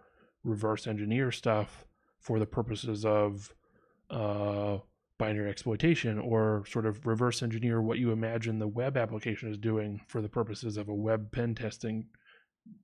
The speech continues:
project. Um, they are very complementary skills, which is why I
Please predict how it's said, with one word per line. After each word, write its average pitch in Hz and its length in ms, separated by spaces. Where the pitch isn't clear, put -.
project. - 640
Um, 107 500
they 123 120
are 127 120
very 135 220
complementary 123 600
skills, 110 420
which 110 140
is 113 100
why 123 260
I 123 260